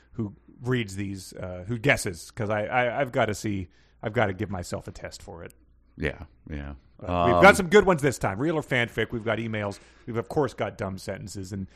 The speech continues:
Speaker 1: it's just
Speaker 2: Good.
Speaker 1: like visiting a, an orchard at the height of fall. There's so many to pick from, so many,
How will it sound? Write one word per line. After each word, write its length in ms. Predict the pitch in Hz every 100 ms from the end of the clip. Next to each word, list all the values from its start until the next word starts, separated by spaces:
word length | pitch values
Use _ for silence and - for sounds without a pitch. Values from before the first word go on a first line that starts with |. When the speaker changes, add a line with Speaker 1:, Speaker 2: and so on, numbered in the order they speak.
| - -
Speaker 1:
it's 140 | 139
just 200 | - -
Speaker 2:
Good. 40 | -
Speaker 1:
like 100 | 123
visiting 420 | 107 131 117 110 107
a, 220 | 98 92 - -
an 140 | 113
orchard 400 | 156 143 - 104
at 100 | 98
the 80 | 110
height 220 | 95 110
of 80 | 101
fall. 260 | - 90 87
There's 180 | 95
so 160 | - 156
many 160 | 131 110
to 100 | -
pick 260 | - 98
from, 240 | - 95 90
so 160 | 139
many, 240 | 123 107